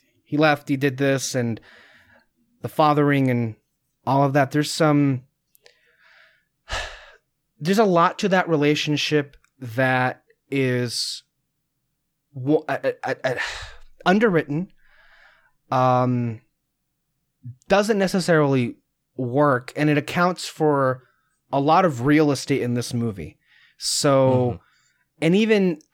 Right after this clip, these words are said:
Speaker 1: the way that it's written is not dynamic.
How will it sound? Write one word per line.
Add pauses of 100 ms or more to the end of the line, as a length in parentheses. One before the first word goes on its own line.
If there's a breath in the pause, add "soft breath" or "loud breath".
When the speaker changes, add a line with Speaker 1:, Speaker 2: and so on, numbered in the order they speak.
(100)
Speaker 1:
the
way
that
it's
written
is
not
dynamic.